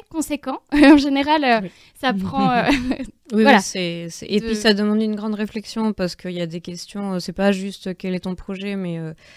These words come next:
Speaker 2: Qu'est-ce que, qu'est-ce que t'as fait pendant ton service civique ? Qu'est-ce que ça t'a apporté de faire ton service civique ? Qu'est-ce que t'as pu apporter à la structure à laquelle t'as fait, euh, ton service civique ? Et puis, il y a aussi des questions, euh,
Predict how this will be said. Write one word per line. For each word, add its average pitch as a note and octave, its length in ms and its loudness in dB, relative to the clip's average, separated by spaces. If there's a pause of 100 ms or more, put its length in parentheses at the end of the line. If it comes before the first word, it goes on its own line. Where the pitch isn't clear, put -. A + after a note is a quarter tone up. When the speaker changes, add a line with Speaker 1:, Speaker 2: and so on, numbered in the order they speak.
(400)
Speaker 2:
Qu'est-ce G3 280 -6
que, F#3 640 2
qu'est-ce G3+ 160 -6
que G3+ 80 -8
t'as F#3+ 160 -4
fait G3+ 160 -4
pendant F3+ 240 -6
ton E3+ 100 -14
service E3+ 380 -12
civique ? G#3 300 -8
Qu'est-ce F#3 180 -10
que F3 200 -10
ça E3+ 160 -8
t'a E3+ 140 -10
apporté G#3 420 -10
de A#3 60 -16
faire G3+ 160 -10
ton G3 140 -8
service F#3+ 340 -12
civique ? F#3+ 460 -12
Qu'est-ce F#3 180 -10
que - 100 -14
t'as F3 200 -6
pu - 180 -12
apporter G3 460 -6
à A#3 100 -4
la G#3+ 140 -4
structure - 440 -14
à F#3+ 60 -8
laquelle F3 260 -10
t'as E3 140 -12
fait, E3+ 240 -14
euh, D#3+ 100 -12
ton D#3+ 180 -14
service E3 340 -12
civique ? G#3+ 400 -10
Et F3+ 40 -8
puis, - 220 -16
il E3+ 40 -8
y F3 40 -6
a E3+ 40 -4
aussi E3 220 -10
des F3+ 120 -8
questions, G3 560 -8
euh, F3 100 -6